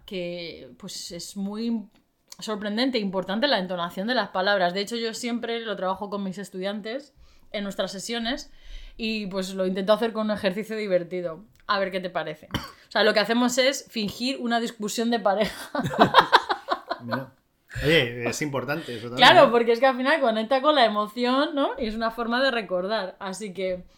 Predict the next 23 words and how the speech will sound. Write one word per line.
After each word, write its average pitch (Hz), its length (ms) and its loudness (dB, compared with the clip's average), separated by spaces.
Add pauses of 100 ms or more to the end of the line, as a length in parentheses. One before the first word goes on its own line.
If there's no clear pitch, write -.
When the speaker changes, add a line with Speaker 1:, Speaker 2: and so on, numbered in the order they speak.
(580)
Speaker 1:
por 214 120 -2
ejemplo, 214 360 0
¿no? 294 320 0
Si 214 140 -10
yo 233 100 -4
te, 220 220 0
si 220 160 -6
yo 220 100 0
digo, 196 420 -6 (100)
una 220 260 2
pareja, 180 400 -2
¿no? 277 200 -2
Ella 214 240 -2
dice, 202 680 -8
ella 190 120 -4
está 202 160 -6
enfadada 196 680 -2
y 214 120 -8
le 190 120 -8
dice 190 260 -8
a 180 60 -4
su 185 120 -12
pareja, 165 480 -8